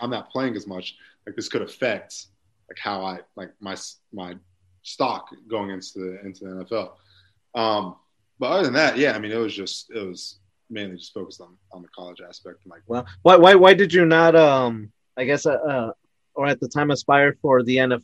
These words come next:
Speaker 2: L? Was, or were you just enjoying the moment, or
Speaker 1: Yeah,
Speaker 2: did you
Speaker 1: I
Speaker 2: just think, like, 'cause you know how your whole life they just say, "Oh, that's, that's so un-, it's,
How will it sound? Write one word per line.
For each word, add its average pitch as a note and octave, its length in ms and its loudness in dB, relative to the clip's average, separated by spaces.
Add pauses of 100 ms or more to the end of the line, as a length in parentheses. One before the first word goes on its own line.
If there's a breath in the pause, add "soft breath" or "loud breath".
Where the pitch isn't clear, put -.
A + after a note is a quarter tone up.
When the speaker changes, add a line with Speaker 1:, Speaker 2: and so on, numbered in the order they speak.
Speaker 2:
L? C3 240 6
Was, B2+ 100 2
or B2+ 240 6
were A#2+ 240 -4
you C3+ 100 2
just D3+ 200 2
enjoying C#3 420 2
the B2 80 2
moment, F3+ 560 4 (560)
or C#3+ 160 4
Speaker 1:
Yeah, F3 100 6
Speaker 2:
did - 100 2
you C3+ 120 -6
Speaker 1:
I E3+ 60 10
Speaker 2:
just E3 160 4
think, F3+ 280 6 (180)
like, - 260 6 (300)
'cause F3 120 0
you F3 80 6
know F3+ 80 8
how F3+ 200 8 (260)
your D#3 160 4
whole D#3 240 8
life D3 340 2
they B2+ 140 -2
just B2 180 -10
say, D3+ 140 -2
"Oh, D#3+ 160 6
that's, C3+ 420 -2 (440)
that's C3+ 340 -4
so D#3 360 8
un-, C3+ 180 -2 (600)
it's, - 340 -10